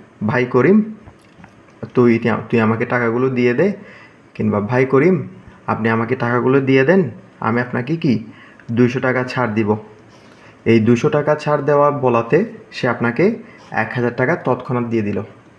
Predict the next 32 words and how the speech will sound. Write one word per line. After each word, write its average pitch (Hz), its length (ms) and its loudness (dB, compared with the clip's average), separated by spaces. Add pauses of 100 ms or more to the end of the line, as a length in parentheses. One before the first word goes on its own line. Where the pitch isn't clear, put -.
(520)
এই 113 180 4
দেনাদার 123 560 0
যে, 117 460 2
মানে, 117 320 0
আহ, 110 240 0
সরি, 131 440 -2 (160)
হ্যাঁ, 117 240 0 (120)
যে 117 140 0
দেনাদার, 117 480 0
মানে 117 220 0
আপনি 110 240 -2
যার 110 240 -2
থেকে 123 160 0
টাকা 123 320 -4
পেতেন, 131 340 0 (540)
সে 147 380 0
আপনাকে 127 680 0
সরাসরি 131 560 -2 (140)
কখন 117 300 0 (680)
এক 113 200 -2
হাজার 127 200 2
টাকা 135 220 0
দিয়ে 123 260 2
দিয়েছে, 104 340 -4
দিয়ে, 110 360 -6
দিয়েছে 113 600 -2 (100)
এবং 110 320 -2 (240)
এক 101 120 -6
হাজার 131 180 -4
টাকা 139 240 -2
কখন 143 200 -2
দিয়েছে? 147 340 0